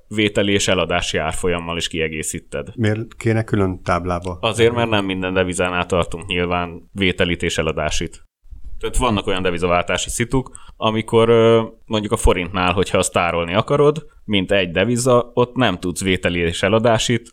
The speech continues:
Speaker 1: ott egy darab középárfolyamod van, az egy.
Speaker 2: Ilyen esetben nem ilyenekre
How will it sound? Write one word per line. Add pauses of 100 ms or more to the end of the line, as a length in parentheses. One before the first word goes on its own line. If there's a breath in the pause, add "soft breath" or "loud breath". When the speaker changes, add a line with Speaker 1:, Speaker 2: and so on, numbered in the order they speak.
Speaker 1:
ott
egy
darab
középárfolyamod
van,
az
egy.
Speaker 2:
Ilyen
esetben (140)
nem
ilyenekre